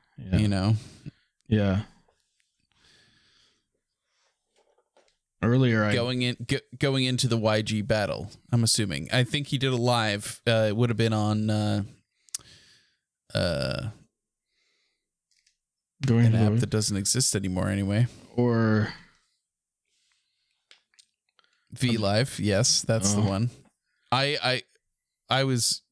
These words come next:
Speaker 2: be-, I was editing some stuff earlier today, and I realized that some of the links in our old episodes are links to, uh, to V Live.
Speaker 1: Oh, damn. Landed on his neck and
Speaker 2: Uh,
Speaker 1: was half paralyzed.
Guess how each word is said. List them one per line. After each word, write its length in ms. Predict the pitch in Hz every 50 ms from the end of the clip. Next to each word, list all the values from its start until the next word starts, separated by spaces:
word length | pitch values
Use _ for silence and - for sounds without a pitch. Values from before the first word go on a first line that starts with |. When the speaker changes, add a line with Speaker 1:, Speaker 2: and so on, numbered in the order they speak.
| - -
Speaker 2:
be-, 480 | - 139 127 - - 101 87 76 64 - -
I 120 | 117 117 117
was 300 | 123 123 117 - - -
editing 400 | - 135 139 135 127 123 117 117
some 200 | 113 - 113 110
stuff 420 | 104 - - - 120 117 117 - -
earlier 300 | 113 104 101 101 104 101
today, 420 | - - 113 113 107 101 98 98
and 140 | 80 113 113
I 40 | 107
realized 460 | 107 110 113 117 117 113 113 110 -
that 120 | - -
some 200 | - - 135 120
of 80 | 120 117
the 100 | 120 113
links 480 | 110 107 107 98 110 131 - - - - -
in 100 | 135 123
our 140 | 92 95 95
old 180 | 110 113 110
episodes 560 | 107 107 101 135 131 - 139 135 143 147 147 143 -
are 100 | 117 110
links 460 | 110 110 113 117 123 - - - - - - - - - - - _ _ _ -
to, 580 | - - 117 113 110 107 104 101 104 101 - -
uh, 480 | 98 104 98 98 98 95 95 101 101 - - _ _ _
to 180 | - - 107 101
V 200 | 101 101 101 107
Live. 460 | 104 101 95 73 67 87 101 - - - - _ _ _ _ _ _ _ _ _ _ _ _ _ _ _ _
Speaker 1:
Oh, 600 | - 107 123 135 127 113 101 92 92 87 82 78
damn. 640 | 76 82 90 104 110 139 156 143 107 87 73 90 - - - _ _ _ _ _ _ _ _ _ _ _ _ _ _ _ _ _ _ _ _ _ _ _ _ _ _
Landed 400 | 110 104 113 120 139 147 147 147
on 120 | 143 139 127
his 180 | 120 110 104
neck 280 | 110 110 117 135 139 -
and 100 | 127 104
Speaker 2:
Uh, 40 | 98
Speaker 1:
was 120 | 92 -
half 480 | - - - - 120 123 131 127 - -
paralyzed. 840 | - - 113 117 113 98 82 80 139 - - - 160 - - - -